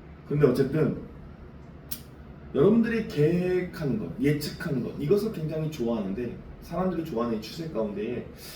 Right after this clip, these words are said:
분명 찾아오는 것 하나가 있는데 그것은 바로 공허함이라는 겁니다. 우리는 삶을 계획하고 예측하지만 그 계획하고 예측하는 그 모든 과정, 가-, 과정 가운데 결국 찾아오는 것은 공허감이다.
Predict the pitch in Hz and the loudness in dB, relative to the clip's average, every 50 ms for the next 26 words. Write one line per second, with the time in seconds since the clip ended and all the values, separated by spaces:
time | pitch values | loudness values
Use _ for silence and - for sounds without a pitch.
0 | - - - - - - - - - - 202 226 254 294 294 277 - - - 247 | -16 -16 -16 -18 -18 -18 -14 -2 6 10 12 12 12 12 8 6 4 2 0 -2
1 | 240 254 247 240 226 214 202 196 196 196 - - - 220 233 220 202 175 147 123 | 0 2 2 4 4 4 4 4 2 0 -2 -2 2 2 4 4 4 2 0 2
2 | 117 120 135 165 220 - - - - - - - 117 117 127 123 110 104 101 131 | 2 2 2 2 0 -2 -6 -10 -14 -14 -10 -8 -6 -4 -2 0 0 2 2 2
3 | 208 233 - - - - - - - - - - - - - - - - - 156 | 2 0 -2 -6 -12 -14 -16 -18 -18 -18 -16 -16 -16 -16 -16 -16 -8 0 4 6
4 | 156 151 143 139 127 107 95 90 87 87 85 - - - - - - - - - | 6 8 6 4 2 0 -4 -6 -6 -8 -10 -12 -14 -16 -18 -18 -18 -18 -18 -18
5 | - - - - - - - - - - - 131 170 202 208 208 202 208 220 220 | -18 -18 -16 -16 -16 -16 -16 -16 -16 -6 2 4 6 8 8 8 6 6 4 4
6 | 214 202 185 - - 165 165 175 175 175 185 180 151 131 131 131 - - - 180 | 6 6 4 4 2 0 0 0 0 -2 -2 0 2 2 2 0 -2 -6 -6 -6
7 | 156 - 165 196 233 - - - - - - - - - - - 190 180 175 - | -4 -4 -2 -2 -4 -4 -6 -12 -16 -16 -16 -16 -16 -10 -2 0 0 2 6 10
8 | 185 196 208 202 - 208 202 185 185 143 135 143 143 - - - 196 190 185 175 | 12 12 12 12 10 4 4 4 4 4 4 2 0 -2 -4 -4 -2 0 0 0
9 | - 151 143 123 131 147 156 165 - 151 151 139 - 143 139 - - - 131 127 | 0 0 0 2 2 2 2 0 0 0 0 0 0 -2 -4 -4 -4 -4 -2 -2
10 | 127 127 - - - - 139 156 151 131 147 143 143 147 151 - - 131 139 147 | -2 -2 -4 -8 -8 -2 -2 -2 0 2 2 2 2 0 -2 -2 2 2 4 6
11 | 196 269 285 - - - - 214 214 214 208 190 180 170 160 151 - 233 254 247 | 6 4 4 2 -4 -8 -4 -2 0 2 2 2 2 0 -2 -2 -2 -2 -2 -2
12 | - - 139 139 147 151 - 110 - 95 - - | -2 0 2 2 2 2 2 0 -2 -4 -4 -6